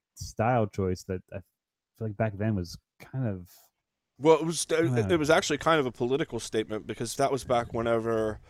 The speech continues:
Speaker 2: uh, the women's suffrage movement was really, really in full swing, and, and
Speaker 1: Mm-hmm.
Speaker 2: part of that was that women could wear pants. Um, as crazy as that sounds to us now,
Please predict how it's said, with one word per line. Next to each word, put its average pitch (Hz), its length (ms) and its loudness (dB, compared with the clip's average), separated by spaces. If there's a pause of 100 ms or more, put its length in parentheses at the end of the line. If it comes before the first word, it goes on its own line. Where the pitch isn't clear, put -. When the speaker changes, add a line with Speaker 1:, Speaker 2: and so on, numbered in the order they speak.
(220)
Speaker 2:
uh, 107 380 4
the 110 160 0
women's 117 680 -2
suffrage 131 440 2
movement 107 540 -4
was 101 200 -10
really, 110 380 -4
really 107 280 0
in 104 100 -2
full 113 220 -4
swing, 104 520 -4 (220)
and, 110 340 -2
and 107 140 -2
Speaker 1:
Mm-hmm. 113 120 0
Speaker 2:
part 147 180 8
of 143 80 2
that 113 220 4
was 104 220 -8
that 107 160 -6
women 110 220 -4
could 104 140 -10
wear 104 160 -2
pants. 92 600 -10 (520)
Um, 95 340 -2 (220)
as 117 160 6
crazy 147 420 12
as 123 100 4
that 127 180 8
sounds 127 340 8
to 101 120 2
us 113 260 6
now, 110 420 0